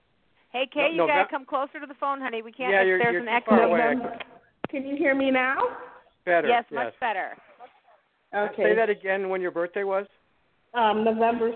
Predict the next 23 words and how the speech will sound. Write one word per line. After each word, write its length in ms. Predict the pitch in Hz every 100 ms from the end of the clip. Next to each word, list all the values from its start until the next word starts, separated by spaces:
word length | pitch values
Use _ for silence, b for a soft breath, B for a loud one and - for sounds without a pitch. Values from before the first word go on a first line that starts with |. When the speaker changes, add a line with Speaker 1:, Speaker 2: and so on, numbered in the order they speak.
| -
Speaker 3:
seventh. 460 | 233 220 302 370 - - _ - - -
Speaker 2:
Okay, 220 | 156 156 143
so 60 | 165
you're, 220 | 151 151 147 _ -
you're 160 | 165
about 160 | 160 147
a 80 | 143 -
seventeen 480 | 151 147 143 147
degree 440 | 139 131 143 135 127 _ _ _ b b b b b _ -
Scorpio. 300 | 170 160 156
I 60 |
always 200 | 240 247 196
add 200 | 208 180
Speaker 3:
Yeah. 60 | 151
Speaker 2:
ten 180 | 208 196
degrees 560 | 165 156 170 143 131 - _
to, 520 | 165 151 143 139 143 -
uh, 360 | 139 127 127 127
the 120 | 123
date 360 | 117 156 160 -
that 120 | 127
it's 180 | 113 147
at, 340 | 139 107 104